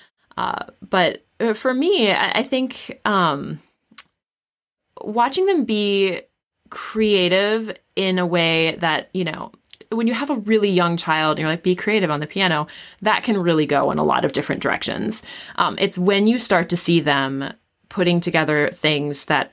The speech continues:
make musical sense. Uh, like, go create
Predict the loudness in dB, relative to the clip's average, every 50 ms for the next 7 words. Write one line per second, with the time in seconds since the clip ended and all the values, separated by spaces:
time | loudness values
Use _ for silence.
0 | _ -6 -4 -2 -2 -2 -4 -6 -10 -18 -20 _ _ _ -6 -4 -2 -2 -2 -2
1 | -2 0 -2 -2 0 0 0 -2 -2 -4 -6 -6 -6 -4 -4 -4 -6 -8 -16 -20
2 | _ _ _ _ _ -4 -2 0 0 0 0 -2 -2 -2 -2 -2 -2 -2 0 2
3 | 2 2 2 0 -2 -2 0 2 2 4 4 4 2